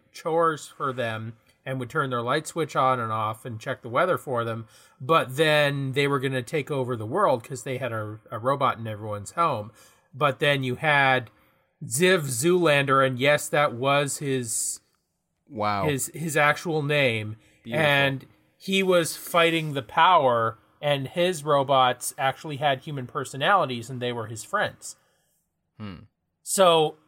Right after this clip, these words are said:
Speaker 1: what I'm saying is, somewhere there's a Ziv Zoolander who's, like, fighting against Google, question mark?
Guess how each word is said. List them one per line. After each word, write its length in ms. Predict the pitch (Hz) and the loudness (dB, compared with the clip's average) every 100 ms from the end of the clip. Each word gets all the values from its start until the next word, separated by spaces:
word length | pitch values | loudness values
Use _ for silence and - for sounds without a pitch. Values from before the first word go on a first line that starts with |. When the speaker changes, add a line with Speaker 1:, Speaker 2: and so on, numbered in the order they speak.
| _ | _
Speaker 1:
what 200 | 175 180 | 0 4
I'm 180 | 170 165 | 4 2
saying 520 | - 190 208 202 170 | -2 0 2 0 0
is, 720 | 147 139 131 123 120 - - - _ _ _ _ _ _ | 0 2 2 0 -6 -8 -8 -12 _ _ _ _ _ _
somewhere 920 | - - - 214 208 208 196 175 160 151 | -8 -4 -2 4 2 4 4 4 4 2
there's 440 | 143 151 147 131 | 2 2 2 0
a 160 | 143 135 | -2 -2
Ziv 420 | 123 113 156 165 | -6 -2 -2 -2
Zoolander 960 | 123 160 170 156 143 127 123 117 117 110 | -6 -6 -4 -2 0 0 2 0 0 -2
who's, 260 | 131 117 135 | -6 -8 -6
like, 220 | 120 113 | -6 -6
fighting 400 | - 143 135 131 | -4 -2 -2 -4
against 600 | 123 127 117 110 - - _ _ _ _ _ _ _ _ _ 139 120 | -6 -6 -6 -10 -12 -18 _ _ _ _ _ _ _ _ _ -20 -16
Google, 640 | 147 151 160 226 269 330 _ _ | -10 -10 0 0 0 -6 _ _
question 420 | 196 190 - 214 | -2 -2 -6 -10
mark? 420 | 208 220 381 - | -4 -4 -4 -12